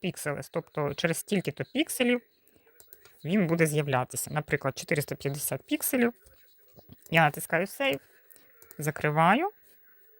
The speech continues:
закриваю, так. Оновлюю і скролю сторінку вниз. Чотириста п'ятдесят пікселів минуло, і в нас з'явився попап.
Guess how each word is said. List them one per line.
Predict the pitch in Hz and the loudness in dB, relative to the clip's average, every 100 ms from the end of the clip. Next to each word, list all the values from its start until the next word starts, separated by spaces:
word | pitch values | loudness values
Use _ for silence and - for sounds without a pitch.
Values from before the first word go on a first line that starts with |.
| _ - - - | _ -20 -20 -10
закриваю, | 180 202 135 131 - | 0 2 4 0 -2
так. | 156 - - _ _ _ _ _ _ _ _ - - _ _ _ _ _ _ _ | -6 -8 -18 _ _ _ _ _ _ _ _ -20 -20 _ _ _ _ _ _ _
Оновлюю | 208 175 139 180 254 392 427 - _ _ _ _ _ _ _ _ _ _ _ _ _ _ _ _ _ - | 0 2 2 0 0 -2 -4 -12 _ _ _ _ _ _ _ _ _ _ _ _ _ _ _ _ _ 0
і | 320 | 0
скролю | - 190 220 269 | 2 2 4 4
сторінку | - 180 185 226 220 | 2 0 2 0 -2
вниз. | 156 147 123 - - _ _ _ _ _ _ _ _ _ _ _ _ - | 0 0 -2 -8 -18 _ _ _ _ _ _ _ _ _ _ _ _ -8
Чотириста | 240 247 220 185 | -2 2 2 2
п'ятдесят | 175 170 - - | 0 0 -2 -8
пікселів | 151 - 156 | -8 -2 0
минуло, | 160 226 415 440 | 2 2 2 2
і | 381 190 | 2 2
в | |
нас | 202 240 | 2 2
з'явився | 165 202 - | 0 -2 -6
попап. | - - 139 | -8 -10 -10